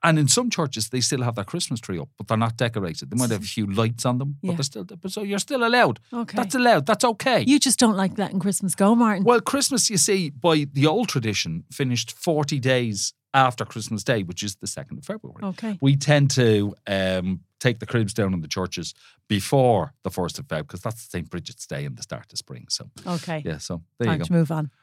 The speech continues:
Speaker 1: Yeah, it is time to move on. But you sent me something the other day
Speaker 2: What?
Speaker 1: that, uh, from some English guy who said that fairy lights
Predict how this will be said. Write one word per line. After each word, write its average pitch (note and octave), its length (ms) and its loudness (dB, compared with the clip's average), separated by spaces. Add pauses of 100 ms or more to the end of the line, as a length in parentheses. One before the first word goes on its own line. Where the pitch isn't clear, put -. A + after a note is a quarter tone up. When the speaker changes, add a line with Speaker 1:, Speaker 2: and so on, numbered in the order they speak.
(140)
Speaker 1:
Yeah, A2 100 4
it B2 140 4
is E3+ 160 2
time G#2 160 0
to G2 100 -6
move F2+ 160 0
on. F#2 60 -2 (100)
But E3+ 200 6
you D4 100 8
sent D4+ 240 6
me G#3 60 4
something A3 300 4
the C#3+ 120 8
other B2+ 160 2
day G#2 260 0 (160)
Speaker 2:
What? F#3 380 -4 (400)
Speaker 1:
that, B2+ 200 4
uh, A#2 460 4
from A2 300 -4
some D3 300 -2
English A3 320 2
guy E2 260 -6 (220)
who C#3+ 140 4
said D3 420 2
that A2+ 120 2
fairy F3 400 -2
lights G2 480 -4